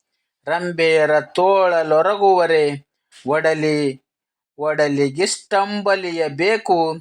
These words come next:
ಸರ್ವಜ್ಞ. ಓರೆಯಾಯಿತು ಬಿಲ್ಲು, ಜಾರಿ ಹೋಯಿತು ಅಂಬು, ಕಿರೆಯ ಸೊಪ್ಪು, ತಿಂಬಾಗ ಕಾಮತ,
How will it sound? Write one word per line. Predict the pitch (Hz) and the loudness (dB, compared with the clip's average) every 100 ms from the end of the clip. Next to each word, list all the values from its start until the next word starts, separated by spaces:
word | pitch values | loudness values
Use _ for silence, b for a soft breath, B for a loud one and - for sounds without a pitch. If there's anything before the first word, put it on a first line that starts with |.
| - _ | -14 _
ಸರ್ವಜ್ಞ. | - 143 131 127 120 123 123 127 _ _ _ _ _ _ _ - | -4 -2 0 -2 -2 -4 -6 -8 _ _ _ _ _ _ _ -14
ಓರೆಯಾಯಿತು | 139 156 151 147 147 147 175 170 156 - 151 | -8 -4 -2 -2 0 2 2 0 -2 0 2
ಬಿಲ್ಲು, | 175 202 190 170 151 147 _ _ _ _ _ | 2 0 0 -4 -6 -10 _ _ _ _ _
ಜಾರಿ | 135 160 170 185 196 190 | -4 0 4 4 2 -4
ಹೋಯಿತು | 165 170 214 214 202 - 190 | 0 2 4 2 0 2 4
ಅಂಬು, | 180 - 196 233 208 175 151 143 _ _ _ _ _ _ _ _ _ _ _ _ _ _ _ _ _ | 2 0 0 2 2 2 -2 -10 _ _ _ _ _ _ _ _ _ _ _ _ _ _ _ _ _
ಕಿರೆಯ | 196 208 214 196 185 | 0 2 2 2 2
ಸೊಪ್ಪು, | 180 180 196 - 180 156 143 139 _ _ _ _ _ _ _ | 0 0 -2 0 2 2 0 -8 _ _ _ _ _ _ _
ತಿಂಬಾಗ | 165 160 156 160 196 190 | -10 -8 0 2 2 2
ಕಾಮತ, | 170 - 175 208 180 - | 0 0 -2 0 -2 0